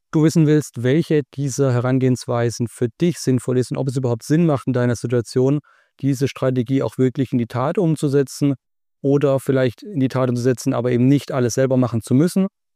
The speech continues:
dann lade ich dich gerne ein, dass du dich für ein kostenloses Erstgespräch, eine kostenlose Einschätzung mal bei uns meldest. Alles, was du dafür tun musst, ist auf unsere Webseite zu gehen, w w w punkt v u k digital punkt com, und dich dort für ein kostenloses Erstgespräch einzutragen. Wir telefonieren dann mit dir,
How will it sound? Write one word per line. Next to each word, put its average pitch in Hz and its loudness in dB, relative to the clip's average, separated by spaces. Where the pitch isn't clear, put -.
dann 131 2
lade 147 2
ich 120 -2
dich 143 -2
gerne 127 0
ein, 131 2
dass 135 0
du 131 -4
dich 123 -4
für - -4
ein 123 2
kostenloses 127 -2
Erstgespräch, 131 -4
eine 120 0
kostenlose 120 -2
Einschätzung 131 0
mal 120 2
bei 120 2
uns 120 0
meldest. 107 -6
Alles, 151 2
was 170 0
du 160 2
dafür 147 2
tun 180 4
musst, 185 2
ist - -2
auf 135 2
unsere 123 2
Webseite 143 2
zu 135 -2
gehen, 131 4
w 120 4
w - 0
w 120 2
punkt 120 -2
v 117 -2
u 127 -2
k 113 0
digital 117 -2
punkt 110 -4
com, 180 2
und 131 2
dich 127 2
dort 123 0
für 127 0
ein 120 2
kostenloses 120 -2
Erstgespräch 113 -6
einzutragen. 110 0
Wir 110 -4
telefonieren 139 2
dann 175 4
mit 160 0
dir, 156 2